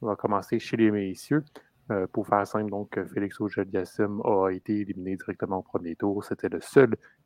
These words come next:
Canadien qui était présent, euh, à, à, à, ben, à New York, à Flushing Meadow, pour être plus précis. Euh,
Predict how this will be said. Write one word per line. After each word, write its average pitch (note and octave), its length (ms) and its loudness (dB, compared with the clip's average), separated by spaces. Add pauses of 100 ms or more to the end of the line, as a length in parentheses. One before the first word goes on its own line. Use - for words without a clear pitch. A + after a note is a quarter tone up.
Canadien F#2+ 560 4
qui - 160 -8
était G#2+ 160 -2
présent, F#2 560 -2 (480)
euh, D#2+ 420 -2 (880)
à, F#2 600 4 (100)
à, F2 600 8 (320)
à, F2+ 440 0
ben, F2+ 180 0
à F2 80 0
New F2 100 -8
York, F#2 400 0
à - 80 -4
Flushing A2 440 4
Meadow, G2+ 320 2 (320)
pour - 120 -4
être F#2 120 -2
plus A2 120 0
précis. - 440 -4 (680)
Euh, F#2 300 -4